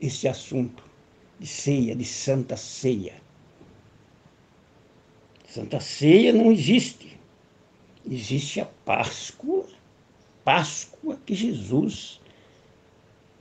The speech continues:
comeu com seus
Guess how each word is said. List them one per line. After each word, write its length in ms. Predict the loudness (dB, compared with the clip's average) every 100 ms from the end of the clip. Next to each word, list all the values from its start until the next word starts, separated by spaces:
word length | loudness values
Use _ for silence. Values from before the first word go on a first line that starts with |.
| -20 _ _ _ _ _ -10
comeu 480 | -4 0 0 -2 -4 -10 _ _ _ _ _ _ _ -10
com 220 | -4 -4
seus 920 | -6 -6 -4 -2 -4 -14 -20 -20 -20